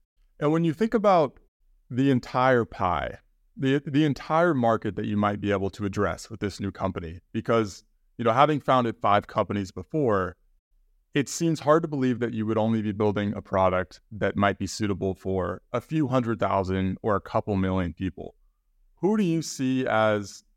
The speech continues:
the entire market here? Is Croesus just a super app that is marketing to the current Web three audience, the people that already own Bored Apes and CryptoPunks and may have MetaMask downloaded on their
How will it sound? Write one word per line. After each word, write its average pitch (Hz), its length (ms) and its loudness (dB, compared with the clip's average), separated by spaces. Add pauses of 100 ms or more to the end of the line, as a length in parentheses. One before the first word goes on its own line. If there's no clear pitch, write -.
the 120 140 0
entire 113 500 2
market 104 380 0
here? 85 220 -10 (360)
Is 127 220 -2
Croesus 165 580 -2
just - 500 0 (140)
a 107 80 -2
super 135 460 -4
app 151 300 4
that 107 140 0
is 101 320 -2
marketing 110 680 0
to 110 100 -8
the - 80 -8
current 113 460 -6
Web 107 260 0
three 107 160 -2
audience, 107 540 -2
the - 100 -14
people 104 300 -4
that 101 160 2
already 95 360 -2
own 127 280 0
Bored 123 240 2
Apes 117 340 0
and 101 100 -6
CryptoPunks 110 720 -4
and 107 100 -8
may 98 160 0
have 98 320 2
MetaMask 98 540 -2
downloaded 98 460 0
on 95 80 -8
their 95 140 -10